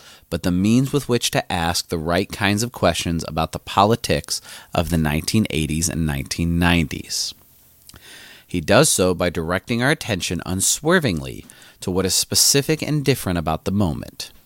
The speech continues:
He always insists on the attention to difference. It's a lesson which the left in Britain has yet to learn. We too tend to think that the right is not o-, not only always with us, but is always exactly the same.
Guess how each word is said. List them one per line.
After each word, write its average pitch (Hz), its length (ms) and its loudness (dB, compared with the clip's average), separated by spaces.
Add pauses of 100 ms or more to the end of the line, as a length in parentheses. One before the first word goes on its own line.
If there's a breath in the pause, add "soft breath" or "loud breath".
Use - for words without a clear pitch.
(380 loud breath)
He - 200 -2
always 107 360 2
insists 147 600 0
on 87 180 -4
the 85 100 -2
attention 110 520 -2
to 127 80 0
difference. - 680 -4 (340 loud breath)
It's - 140 -2
a 82 80 2
lesson 92 420 2
which 123 160 -2
the 135 120 2
left 110 280 0
in 120 120 0
Britain 90 320 0
has 90 240 -4
yet 62 180 -6
to 87 80 -2
learn. 90 540 2 (760 loud breath)
We 85 140 2
too 120 340 4
tend 143 240 0
to 156 80 0
think 110 320 -2
that 87 180 -4
the 90 80 -2
right 90 500 2
is 85 220 -6
not 90 380 0
o-, 98 200 -4 (360)
not 104 340 2
only 110 320 0
always 98 320 2
with 147 280 -2
us, 78 340 -4
but 95 160 -4
is 85 80 -2
always 95 400 0
exactly 90 460 -2
the 95 100 -4
same. - 420 2